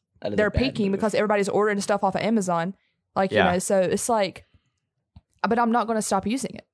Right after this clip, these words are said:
Speaker 2: And that's the same thing with Apple. I
Speaker 3: Yeah.
Speaker 2: know they have this condition, but I'm not gonna stop buying.
Speaker 3: Yeah. See, to me with Apple, it's just, it's so, like, my dad, our dad, mine and Andy's, he, he's a runner, you know what I
Speaker 1: Yeah.
Speaker 3: mean? Like,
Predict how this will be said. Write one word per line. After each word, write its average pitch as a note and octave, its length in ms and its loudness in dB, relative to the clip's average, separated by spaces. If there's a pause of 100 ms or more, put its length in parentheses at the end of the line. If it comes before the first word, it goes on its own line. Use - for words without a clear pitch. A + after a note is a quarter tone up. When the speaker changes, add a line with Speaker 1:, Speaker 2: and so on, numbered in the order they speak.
Speaker 2:
And G3+ 80 -4
that's A3 140 -2
the A3+ 60 -8
same A3+ 140 0
thing G#3+ 120 0
with F#3+ 120 0
Apple. F#3+ 200 0
I F3+ 160 4
Speaker 3:
Yeah. E3+ 80 2
Speaker 2:
know G3+ 100 2
they B3 120 0
have G#3 120 2
this F3+ 160 0
condition, G3 420 -2
but F3 120 -2
I'm F3 80 -2
not F3+ 160 -2
gonna F3+ 160 -2
stop - 240 -6
buying. F#3 380 -4 (580)
Speaker 3:
Yeah. G#2 500 2
See, E3+ 280 -2
to E3+ 120 -6
me F#3+ 200 -4
with G3+ 160 -6
Apple, C#3 360 0
it's A#2+ 160 -4
just, - 300 -6
it's A2+ 220 -6
so, A#2+ 320 -2
like, G2 360 -4 (960)
my A#2+ 200 2
dad, C#3 680 2 (420)
our C3 180 6
dad, F2 400 -2 (160)
mine G2+ 260 -6
and F#2 100 -8
Andy's, F2+ 340 -8 (320)
he, F#3+ 500 -4 (280)
he's E3 380 -6
a A2+ 120 0
runner, G#2 520 -2
you G#2 120 -8
know G#2 80 -4
what G2+ 60 -4
I G#2+ 100 -4
Speaker 1:
Yeah. G#2 140 -4
Speaker 3:
mean? G#2+ 100 -8
Like, F#2+ 240 -2